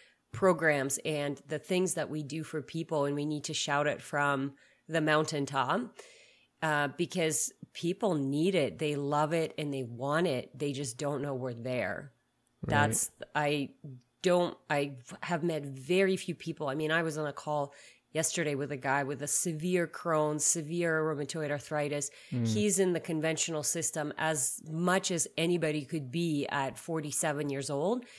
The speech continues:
Speaker 1: And he's looking for somebody with an other perspective.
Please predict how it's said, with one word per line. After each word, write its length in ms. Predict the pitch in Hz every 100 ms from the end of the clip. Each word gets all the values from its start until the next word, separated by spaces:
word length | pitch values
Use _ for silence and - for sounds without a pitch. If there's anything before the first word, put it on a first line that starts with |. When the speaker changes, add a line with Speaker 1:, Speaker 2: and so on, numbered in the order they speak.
| - - -
Speaker 1:
And 120 | 165 170
he's 460 | - 196 185 156
looking 320 | 175 165 180
for 220 | 180 - 170
somebody 720 | - 156 156 160 190 233 254 _ _ _ _ -
with 240 | 165 180
an 140 | 175 - -
other 460 | 160 170 160 165 -
perspective. 680 | 165 - 156 - 131 -